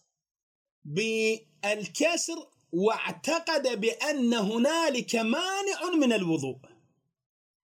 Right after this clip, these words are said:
شوفوا. فتوضأ وصلى وراح للطبيب، قال له: "كل شي ما بيك، اصحى من عندي. هاك هذا دهن دهنه وكل شي ما بيها إيدك. حركه شوية كذا،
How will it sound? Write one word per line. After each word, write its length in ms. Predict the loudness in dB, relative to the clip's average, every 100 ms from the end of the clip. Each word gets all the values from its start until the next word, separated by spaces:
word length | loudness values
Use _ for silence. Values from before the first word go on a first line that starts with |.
| -16
شوفوا. 400 | -10 -8 -10 -12 -20 _ _ _ _ _ -20 -20 _ _ _ _ _ _ -20 _ _ _ _
فتوضأ 1000 | -4 -4 -6 _ 0 2 2 0 -4 -4 -12 _ -2
وصلى 680 | -2 -2 -4 -2 -2 -4 -8 _
وراح 360 | 0 2 2 0
للطبيب، 640 | -2 -2 0 0 0 -2 -6 -6 -2
قال 140 | -2
له: 60 | -2
"كل 220 | -2 -2
شي 120 | 0
ما 140 | -2
بيك، 200 | -2 -2
اصحى 260 | -4 -4 -2
من 140 | -2
عندي. 380 | 0 -2 -4 -6 -10
هاك 260 | -2 -2 0
هذا 220 | 0 0
دهن 340 | 0 0 0 0
دهنه 260 | 0 0
وكل 200 | -2 -2
شي 140 | -4 -6
ما 140 | -6
بيها 240 | -10 -12
إيدك. 240 | -14 -16 -20 _ _ _ _ _
حركه 480 | -10 -6 -2 -2 -2
شوية 360 | -2 0 0 0
كذا، 480 | -2 -2 -2 -4